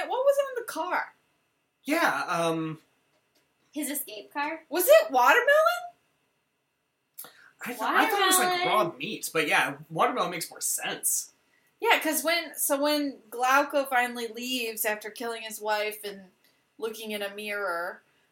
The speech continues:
Speaker 1: uh, <laughs> hand mirror, he goes out to his car and there's, like, shit on his car.
Speaker 3: Oh, I thought it was, like, a tomato.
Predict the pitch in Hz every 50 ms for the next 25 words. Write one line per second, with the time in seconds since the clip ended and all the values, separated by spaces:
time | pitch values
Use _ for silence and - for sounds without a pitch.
0 | _ _ - 214 202 202 196 190 190 190 190 190 - - - - - - - -
1 | - - - 269 - - - - - - - 220 247 247 254 262 262 269 277 -
2 | 214 156 143 - 170 175 190 208 220 - - _ _ - - - - _ _ -
3 | - 262 262 254 247 247 247 240 240 240 254 - - _ _ _ - 285 302 330
4 | 339 339 339 330 302 294 - - 370 370 359 349 302 254 269 294 294 311 302 294
5 | 311 294 285 - - - 466 508 508 480 359 254 226 - - - 208 185 165 -
6 | - - - _ _ _ - 294 339 370 392 381 359 311 - 320 320 415 403 415
7 | 403 359 359 349 302 294 269 - - 254 240 220 214 202 202 208 214 214 208 185
8 | 156 - 98 104 104 107 - -